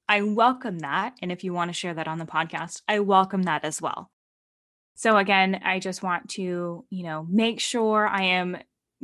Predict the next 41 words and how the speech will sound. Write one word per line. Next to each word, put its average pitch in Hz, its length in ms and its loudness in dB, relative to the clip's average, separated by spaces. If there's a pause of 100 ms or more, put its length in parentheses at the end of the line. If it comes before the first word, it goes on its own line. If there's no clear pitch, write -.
(140)
giving 302 240 2
you 277 140 4
guys 214 240 2
the 196 100 -2
content 185 520 0
that - 100 -10
you 180 100 -2
guys 165 280 -4
want. 226 480 4 (320)
Again, 185 400 -2
like 170 160 -8
I 175 100 -6
said, 175 240 -2
I 160 120 0
had 156 120 -4
asked 190 280 0
a - 40 -12
question, 220 420 -4
what 185 120 -4
you 180 60 -6
guys 180 180 -4
wanted 170 240 -6
to 175 40 -8
see 202 180 -8
more 254 280 2
of, 226 300 4 (440)
and 185 360 0
thoughts 156 240 -4
on 170 100 -4
medication 165 840 -8 (600)
was 180 200 -4
one 254 160 6
of 240 80 2
them. 226 480 2
And 170 400 -6
that's 151 280 -14
why 170 220 -8
we 175 200 -6
are 165 100 -8
here 196 180 -8
today. 185 420 -4